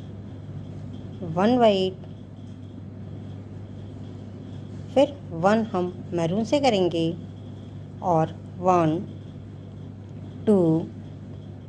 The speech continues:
थ्री, फोर फंदे वाइट के। अब हम फ़ाइव वाइट से लेकर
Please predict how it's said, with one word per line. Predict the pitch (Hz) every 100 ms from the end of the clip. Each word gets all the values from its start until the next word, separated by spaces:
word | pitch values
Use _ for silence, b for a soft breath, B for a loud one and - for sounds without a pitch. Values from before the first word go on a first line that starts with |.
| - - - - - -
थ्री, | - 214 160 160 202 - - - - - - - - - - - - -
फोर | - 269 302 285
फंदे | - 165 147 170 196 - - - 226
वाइट | 202 151 -
के। | 147 - - - - - - -
अब | 330 -
हम | 190 202 - - - - - - -
फ़ाइव | 247 330 -
वाइट | 269 262
से | - 170
लेकर | 151 - 170 214